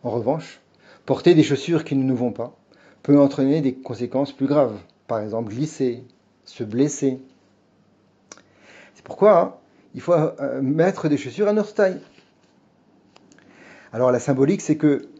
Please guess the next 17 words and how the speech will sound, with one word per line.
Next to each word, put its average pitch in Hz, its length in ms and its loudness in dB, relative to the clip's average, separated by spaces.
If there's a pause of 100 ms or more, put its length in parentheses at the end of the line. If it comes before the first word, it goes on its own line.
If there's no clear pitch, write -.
(540)
tout 233 140 -2
ce 240 80 -4
qui 226 100 2
nous 175 160 4
arrive 170 200 2
dans 160 100 4
la 151 120 8
vie, 151 280 -2 (180)
eh 135 60 -6
ben, 139 100 2
c'est 139 140 -8
comme 170 160 -4
les 151 60 -2
chaussures, 147 480 -6 (500)
c'est - 160 -10
sur 135 180 -2
mesure. 120 340 -2